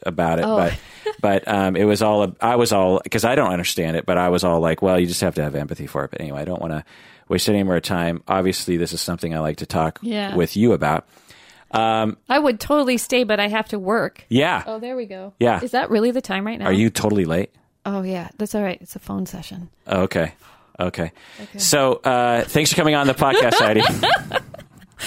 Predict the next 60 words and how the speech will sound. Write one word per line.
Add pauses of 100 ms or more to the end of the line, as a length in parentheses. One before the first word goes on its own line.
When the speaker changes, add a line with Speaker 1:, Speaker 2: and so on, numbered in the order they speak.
(260)
Speaker 1:
Are
you
late
for
the
phone
session? (280)
Speaker 2:
No,
it's
in
ten
minutes.
Speaker 1:
Oh,
okay. (560)
Speaker 2:
We're
okay.
We
can
sort
of
wrap
up,
but
then
I (360)
Speaker 1:
I'm
so
sorry. (320)
Speaker 2:
<laughs>
Speaker 1:
I
got
Speaker 2:
That's
Speaker 1:
so
Speaker 2:
all
right.
Speaker 1:
into
it,
and
Speaker 2:
I
Speaker 1:
I
Speaker 2:
know,
me
too.
I
was
like,
"This
is
the
Speaker 1:
I
should've
Speaker 2:
fastest
thirty,
like,
this
is
the
longest
thirty
minutes